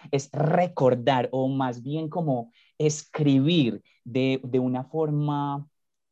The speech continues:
pastoral, porque el Papa Francisco escribe de una forma muy pastoral, muy entendible, muy cercana a la gente de la calle, del pueblo. Él lo que hace es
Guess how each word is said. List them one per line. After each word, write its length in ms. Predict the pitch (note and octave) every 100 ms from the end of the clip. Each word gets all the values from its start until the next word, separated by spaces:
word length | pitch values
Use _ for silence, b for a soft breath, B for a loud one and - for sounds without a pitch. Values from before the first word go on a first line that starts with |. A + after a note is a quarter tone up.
| _
pastoral, 680 | A#2+ A#2+ - A2 G#2 F#2+ A2
porque 240 | C3 -
el 40 | G2+
Papa 240 | F2+ -
Francisco 460 | - A2 - E2+ F2+
escribe 280 | - G#2
de 40 | G#2
una 140 | G2+
forma 320 | - F#2+ F#2+
muy 240 | F#2+ A#2+ A2+
pastoral, 500 | G#2+ F#2+ - G2 G#2
muy 320 | A#2+ C#3+ E3
entendible, 880 | G3+ G#3 E3 C#3 C3+ C3 G3+ C#3 B2+
muy 240 | C3 C3
cercana 760 | B2+ D#3+ E3 E3+ _ F#3+ F3+ F3+
a 20 |
la 160 | D#3 B2+
gente 280 | B2 A#2 C#3+
de 100 | D3
la 180 | A2+ A2+
calle, 600 | - D3+ D3+ B2 A#2+ B B B
del 260 | - A#2+ A2+
pueblo. 580 | C#3+ D3 B2 A#2+ E3+ - _ _ _ _ _
Él 100 | A#2
lo 100 | A#2
que 140 | C3+
hace 360 | D3 A#2 B2+ C3
es 220 | C#3+ -